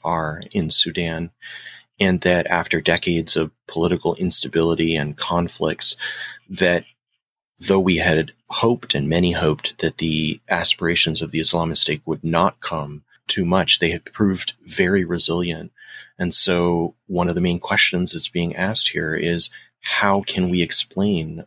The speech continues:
why the Islamic State in Sudan was so resilient when, by all accounts, it, it should have been, or at least the experts thought it should be, uh, impossible? So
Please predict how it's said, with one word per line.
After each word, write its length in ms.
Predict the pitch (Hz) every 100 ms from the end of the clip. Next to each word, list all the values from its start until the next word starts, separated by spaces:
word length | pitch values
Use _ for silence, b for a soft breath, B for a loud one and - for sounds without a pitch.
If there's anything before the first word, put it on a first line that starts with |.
| _
why 580 | 85 78 87 95 92 87
the 100 | 78
Islamic 400 | 78 82 80 82
State 360 | - 82 73 73
in 140 | 82
Sudan 400 | - 78 82 78
was 160 | 78 78
so 500 | - - 90 87 80
resilient 640 | 78 76 85 90 73 67 B B B B
when, 560 | - 87 87 85 82 87 b b _ _ - _
by 320 | - - 87 87
all 220 | 185 92
accounts, 460 | - 82 78 -
it, 120 | 80 - _
it 160 | 98 82 _ -
should 260 | - 156
have 220 | 151 80 -
been, 340 | 73 73 85
or 160 | - 87
at 80 |
least 340 | 85 82 - - _ _ -
the 180 | 90 69
experts 460 | 95 - 85 - -
thought 340 | - 104 104
it 140 | - 78
should 260 | - 73
be, 360 | - 78 67 67 -
uh, 340 | 85 78 71 71 _
impossible? 720 | 101 85 - 90 87 - - - B B B B B _
So 560 | - 95 85 82 80